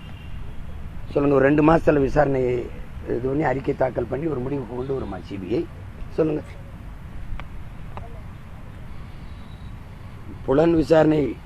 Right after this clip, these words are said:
அவங்களுடைய புலன் விசாரணை நல்லா இருக்காது. எங்க அண்ணன் செல்வமணி எடுத்த கேப்டன் விஜயகாந்த் நடிச்ச படம் புலன் விசாரணை வேணா நல்லா இருக்கும். சும்மா சொல்லிக்கிறதான். அது ஒரு, ஒரு விசாரணை போடு, ஒரு கமிஷனை போடு,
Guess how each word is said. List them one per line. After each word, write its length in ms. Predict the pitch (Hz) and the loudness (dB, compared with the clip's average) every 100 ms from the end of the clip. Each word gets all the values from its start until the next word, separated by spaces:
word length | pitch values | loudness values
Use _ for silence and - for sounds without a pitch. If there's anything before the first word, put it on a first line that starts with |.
| - - - - | -14 -12 -6 2
அவங்களுடைய 420 | 127 151 151 165 | 6 8 8 8
புலன் 340 | 123 147 156 | 8 6 6
விசாரணை 360 | 156 143 143 143 | 6 4 4 4
நல்லா 220 | 135 135 | 2 2
இருக்காது. 360 | 127 113 - 71 - - - - - | 0 -2 -6 -10 -12 -14 -12 -12 -10
எங்க 200 | - 113 | -2 0
அண்ணன் 300 | 107 135 147 | 2 2 0
செல்வமணி 420 | 127 135 156 156 147 | 2 4 4 4 2
எடுத்த 560 | 135 127 139 131 120 - - - - - - | 0 0 0 0 -2 -6 -12 -6 -4 -4 -2
கேப்டன் 340 | 135 139 139 127 | 2 4 4 2
விஜயகாந்த் 480 | 127 160 147 143 139 | 6 8 8 6 4
நடிச்ச 180 | 123 143 - | 2 2 6
படம் 280 | 131 151 | 6 6
புலன் 280 | 151 147 143 | 4 4 4
விசாரணை 360 | 139 135 127 123 | 2 4 4 2
வேணா 180 | 131 135 | 0 0
நல்லா 260 | 123 120 | 0 2
இருக்கும். 360 | 104 82 - - - - - - - - - | 0 -2 -8 -10 -12 -14 -14 -12 -12 -12 -6
சும்மா 380 | 101 117 139 185 | 2 6 10 10
சொல்லிக்கிறதான். 1000 | 196 175 180 196 185 185 165 165 135 85 - | 10 8 10 8 8 8 8 8 6 2 -2
அது 320 | - 135 135 127 | 2 8 10 10
ஒரு, 260 | 127 127 | 8 6
ஒரு 80 | 127 | 4
விசாரணை 340 | 120 139 123 | 2 4 4
போடு, 200 | 107 113 | 4 4
ஒரு 140 | 131 120 | 4 6
கமிஷனை 420 | 135 160 147 143 | 6 6 6 4
போடு, 320 | 117 113 110 | 4 4 4